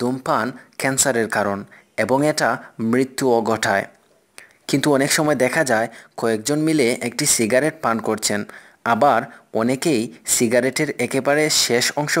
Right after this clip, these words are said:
পর্যন্ত টান দেন। আর এই অভ্যাসটি খুব মারাত্মক। সেন্ট্রাল মিশিগান বিশ্ববিদ্যালয়ের গবেষণায় দেখা গেছে, এই অভ্যাসের কারণে বুদ্ধি প্রচুর পরিমাণে কমে যায়। নাম্বার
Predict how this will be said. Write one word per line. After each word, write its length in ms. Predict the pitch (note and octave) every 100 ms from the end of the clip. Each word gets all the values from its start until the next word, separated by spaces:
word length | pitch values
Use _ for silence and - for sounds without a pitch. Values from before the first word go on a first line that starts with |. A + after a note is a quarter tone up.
| D#3+
পর্যন্ত 380 | D#3+ D#3 D#3 B2 B2+ - - _
টান 200 | B2+ G#2+ G#2
দেন। 180 | G#2 G#2 G#2 _ - _ - -
আর 180 | A#2+ C3 - - A2
এই 140 | B2
অভ্যাসটি 480 | D3+ C#3+ E3 - A#2+ B2+ - -
খুব 120 | - B2 B2
মারাত্মক। 480 | A2+ G#2+ - A2 G2+ - - - -
সেন্ট্রাল 420 | C3 B2+ B2+ D#3+ D3+
মিশিগান 340 | D3 D#3 D#3 D3+
বিশ্ববিদ্যালয়ের 680 | D#3 - D#3 D3+ D#3 D#3+ C#3+
গবেষণায় 520 | A#2+ B2 C#3 D#3+ D#3 A2+
দেখা 200 | A2+ D#3 D3+
গেছে, 220 | D#3 A2 A#2 - - - A2+
এই 80 | C#3
অভ্যাসের 420 | C#3+ D#3 - D3+ D#3+
কারণে 280 | D#3 C3+ A#2 C3+ - _ A2+
বুদ্ধি 380 | A#2 B2+ A#2+ D3 B2 - -
প্রচুর 420 | - C#3 D3 D#3+ D#3+ D#3
পরিমাণে 420 | D3+ D#3 D#3 C3+ C3 - - -
কমে 240 | B2+ A#2 G#2+
যায়। 260 | G2+ G2 - - _ _ _ _ _ _ - - -
নাম্বার 280 | C3 C3 A#2